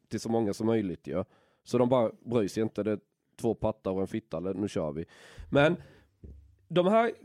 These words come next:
kvinnorna mår ju dåligt för, jag, alltså, det, det, det, det fuckar upp lite med könsrollerna där. Och det ser vi i verkligheten, för att när en tjej börjar tjäna väldigt mycket pengar och allting, hon är independent och allting,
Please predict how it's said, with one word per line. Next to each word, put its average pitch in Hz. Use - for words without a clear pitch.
kvinnorna 208
mår 147
ju 143
dåligt 160
för, 139
jag, 180
alltså, 185
det, 185
det, 175
det, 180
det 185
fuckar 208
upp 208
lite 208
med 156
könsrollerna 123
där. 123
Och 147
det 151
ser 196
vi 147
i 147
verkligheten, 143
för 131
att -
när 143
en 151
tjej 185
börjar 147
tjäna 208
väldigt 170
mycket 170
pengar 107
och 165
allting, 143
hon 139
är 127
independent 107
och 160
allting, 127